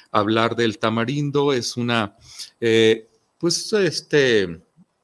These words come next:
eh, es importante, eh, conocer, eh, los, las plantas de las cuales, pues, más de alguna vez, eh, tenemos contacto con ellos.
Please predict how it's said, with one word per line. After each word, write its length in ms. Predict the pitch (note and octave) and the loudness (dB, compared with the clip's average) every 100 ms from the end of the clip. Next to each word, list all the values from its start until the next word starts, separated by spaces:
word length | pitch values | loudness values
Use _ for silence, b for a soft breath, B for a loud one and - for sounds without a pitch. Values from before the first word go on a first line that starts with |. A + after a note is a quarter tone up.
| B B B _ | B B B _
eh, 600 | A2+ A2 G#2 G#2 G2+ G2+ _ _ - | -6 -2 -2 -2 -4 -8 _ _ -8
es 220 | C#3 D3 | -6 -4
importante, 880 | C#3 C3 A2+ C3 B2+ B2 C3 A#2 - b b _ | -6 -8 -6 -2 -2 -4 -6 -8 -12 b b _
eh, 580 | A2 G#2 G2 G2 F#2+ A#2 - | -6 -4 -4 -6 -8 -12 -6
conocer, 600 | A#2+ A#2 - B2 B2 B2 - _ _ _ | -4 -2 -2 0 0 -2 -16 _ _ _
eh, 300 | A2 G#2 G#2 | -10 -6 -4
los, 340 | G2+ G#2+ - - | -6 -8 -10 -10
las 180 | A2 G#2 | -10 -10
plantas 540 | - B2 A#2+ - A#2 | -6 -4 -4 -8 -10
de 80 | G#2+ | -8
las 180 | G#2 G2 | -8 -10
cuales, 400 | - A2+ A2 A2 | -8 -6 -6 -10
pues, 400 | - G2+ - A2 | -12 -12 -12 -12
más 240 | G#2+ A2+ | -10 -8
de 60 | A2+ | -6
alguna 340 | G#2+ A2+ A2 | -8 -8 -8
vez, 420 | G#2 G#2+ G2+ - _ b b - | -4 -4 -4 -10 _ b b -8
eh, 140 | G#2 | -8
tenemos 400 | G2 A2+ A2+ A2 | -6 -4 -4 -6
contacto 560 | - G#2+ A2 A2 - A2 | -8 -12 -8 -8 -8 -8
con 220 | A2+ B2+ | -6 -4
ellos. 440 | C3+ C3 C3 - | -6 -6 -10 -12